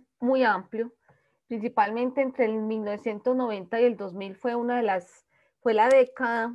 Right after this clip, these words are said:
más fuerte de creación de normas en el país. Pero las normas salían y,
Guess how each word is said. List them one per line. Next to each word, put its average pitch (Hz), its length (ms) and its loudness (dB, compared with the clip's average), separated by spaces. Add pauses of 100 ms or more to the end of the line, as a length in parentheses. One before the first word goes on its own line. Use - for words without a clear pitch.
(100)
más 220 580 -2
fuerte 254 640 0
de 208 160 -10
creación 185 480 -6
de 208 100 0
normas 247 380 -2
en 220 100 -6
el 185 100 -8
país. 175 460 -8 (800)
Pero 233 220 4
las 214 160 4
normas 240 320 -2
salían 247 440 -2
y, 262 120 -4